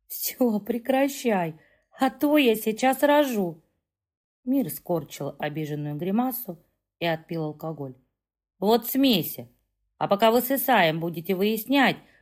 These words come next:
кто же первый подойдет и помирится, мы с малым будем отлично проводить время вместе".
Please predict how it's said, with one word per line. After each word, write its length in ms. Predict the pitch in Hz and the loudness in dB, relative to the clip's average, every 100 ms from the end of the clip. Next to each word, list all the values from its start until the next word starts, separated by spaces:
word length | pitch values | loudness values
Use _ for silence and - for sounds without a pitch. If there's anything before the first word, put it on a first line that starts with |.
| _ | _
кто 240 | - 240 | 2 2
же 140 | 208 | 2
первый 400 | 262 277 196 156 | 0 2 4 2
подойдет 540 | 160 180 190 202 165 170 | -2 0 0 2 0 -2
и 40 | |
помирится, 680 | 170 214 262 240 165 - 135 _ _ _ _ | 0 2 2 2 -2 -6 -10 _ _ _ _
мы 220 | 277 330 | 2 2
с 100 | 320 | 2
малым 440 | 277 269 269 254 220 | 2 4 4 4 0
будем 320 | 214 208 202 | 0 0 -2
отлично 640 | - 170 - 285 285 180 | -4 -4 -2 -4 -4 -8
проводить 580 | 165 - 156 156 180 190 | -8 -4 -2 -2 -4 -4
время 360 | 165 160 156 160 | -4 -4 -4 -4
вместе". 500 | 160 143 - - | -4 -6 -8 -16